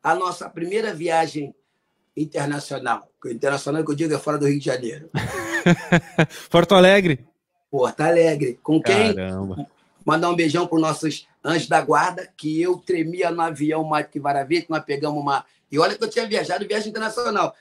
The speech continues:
Speaker 1: mas nós pegamos uma turbulência daquela companhia antiga, que tu, que eu posso falar que já fale-, que já faleceu, a
Speaker 2: Sim.
Speaker 1: vasp, né?
Speaker 2: Ah,
Speaker 1: Né?
Speaker 2: aham.
Speaker 1: Viação Aérea Sem Pressa. Pegamos a, o,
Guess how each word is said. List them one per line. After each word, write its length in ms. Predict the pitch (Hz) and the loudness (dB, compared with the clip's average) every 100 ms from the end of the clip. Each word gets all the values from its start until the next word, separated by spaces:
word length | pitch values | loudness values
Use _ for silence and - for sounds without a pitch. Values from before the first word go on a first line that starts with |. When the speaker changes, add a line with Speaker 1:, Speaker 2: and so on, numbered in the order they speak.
| _ | _
Speaker 1:
mas 140 | 151 175 | -2 -2
nós 160 | 190 | -4
pegamos 340 | - 170 196 208 | -6 -6 -4 -4
uma 140 | 185 | -4
turbulência 720 | - 202 165 180 175 - - _ _ _ _ _ _ _ | -4 -4 -2 -2 -4 -8 -20 _ _ _ _ _ _ _
daquela 640 | 139 - 160 156 131 - _ _ _ _ _ _ | -6 -2 0 2 0 -4 _ _ _ _ _ _
companhia 560 | 156 160 151 156 160 | -6 -2 0 2 0
antiga, 360 | 139 - 170 143 | 0 -2 -2 -2
que 120 | - | -8
tu, 100 | - | -10
que 80 | - | -4
eu 60 | - | 0
posso 200 | 143 - | 0 2
falar 200 | 139 139 | 0 0
que 80 | - | -2
já 100 | 131 | -4
fale-, 260 | 127 123 | -4 -4
que 80 | - | -4
já 80 | 123 | -6
faleceu, 400 | 123 127 123 185 | -4 -4 -2 2
a 40 | 147 | 4
Speaker 2:
Sim. 80 | |
Speaker 1:
vasp, 340 | 151 175 - 139 | 6 4 2 -8
né? 180 | 151 - | -12 -4
Speaker 2:
Ah, 180 | 135 117 - - | -2 -2 -6 -6
Speaker 1:
Né? 100 | 120 | -2
Speaker 2:
aham. 320 | 117 127 151 _ _ _ _ _ _ | 2 2 0 _ _ _ _ _ _
Speaker 1:
Viação 500 | _ 151 143 - 185 | _ -4 -4 -2 0
Aérea 300 | 165 165 165 | 0 0 0
Sem 220 | 156 143 143 | -2 -4 -6
Pressa. 420 | - 160 - - _ _ _ - - | -2 -4 -4 -16 _ _ _ -10 -2
Pegamos 400 | 453 403 208 208 | -2 0 -2 0
a, 180 | 135 | 0
o, 60 | - | 0